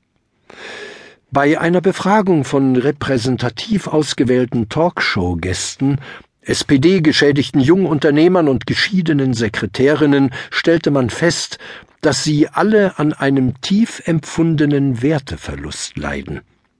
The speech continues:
Sie vermissen ein ordnendes Element in ihrem Leben. Diesen Umstand nutzt die Katze geschickt aus,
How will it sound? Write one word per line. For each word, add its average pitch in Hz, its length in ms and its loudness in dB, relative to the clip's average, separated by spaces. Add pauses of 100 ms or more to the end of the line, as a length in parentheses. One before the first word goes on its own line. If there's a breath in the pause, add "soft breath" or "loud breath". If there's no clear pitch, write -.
(220)
Sie 120 400 0
vermissen 151 640 2
ein 123 380 0
ordnendes 143 840 0
Element 120 760 -2
in - 220 -6
ihrem 76 320 -8
Leben. 73 360 -8 (800 loud breath)
Diesen 233 320 2
Umstand 123 640 -2 (280 loud breath)
nutzt - 460 0
die 98 120 0
Katze 156 640 -2
geschickt - 580 -6
aus, - 460 -6